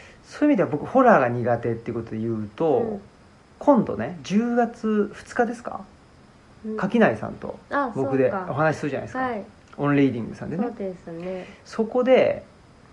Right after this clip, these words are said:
Speaker 1: まあ、垣内さんって多分ホラーも見るんだし、
Speaker 2: うん。
Speaker 1: あの、えー、雑談オブザ・デッドという、
Speaker 2: そうですね。
Speaker 1: えー、ゾンビ映画を見てね、と、亮太さんですか？
Speaker 2: うん。
Speaker 1: 亮太さんと一緒に、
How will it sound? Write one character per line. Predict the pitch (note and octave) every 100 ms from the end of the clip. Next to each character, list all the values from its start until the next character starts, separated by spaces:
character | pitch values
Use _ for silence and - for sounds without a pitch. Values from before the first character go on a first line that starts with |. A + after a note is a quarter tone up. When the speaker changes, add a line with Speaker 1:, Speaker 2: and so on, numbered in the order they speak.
| - -
Speaker 1:
ま | F#3
あ、 |
垣 | - A#3+
内 | B3+ F#3+
さ | C#3 A#2
ん | G#2
っ | - - -
て | C3 G#2+ G#2
多 | E3+
分 | B2+
ホ | F#3+
ラ | D3
ー | A2
も | G#2 - - C3+
見 | C3+
る | B2
ん | G2+
だ | G#2
し、 | G2+ - A2+ A2 G2+ -
Speaker 2:
う | B3+ A#3+ G3
ん。 |
Speaker 1:
あ |
の、 | C3+ C3 - - - _ - -
え | C#3 B2+
ー、 | G#2
雑 | E3 G3+
談 | A#3 A#3 -
オ | F3+
ブ |
ザ・ | F3+ D#3
デ | D3+
ッ | -
ド | -
と | -
い | G#2+
う、 | G#2+
Speaker 2:
そ |
う | A2+ A2 G#3+ G3+
で |
す |
ね。 | F#3+ F3 - - F#3
Speaker 1:
え | A#2+ G#2+
ー、 |
ゾ | E3+
ン | G#3+
ビ | G#3 A3
映 | G3
画 | G#2
を | A2
見 | A2+
て | A#2+
ね、 | E3+ B3+ - - - -
と、 | -
亮 | G#3+ A3
太 | A#2
さ | - -
ん |
で | -
す |
か？ | - G3 A#3+
Speaker 2:
う | A#3+ G3+
ん。 | G3 -
Speaker 1:
亮 | F#3 G3+
太 | G3
さ | B2+ A2+
ん | G#2+
と | A2+
一 | G#2
緒 | A#2+ A#2
に、 | D3+ A#2+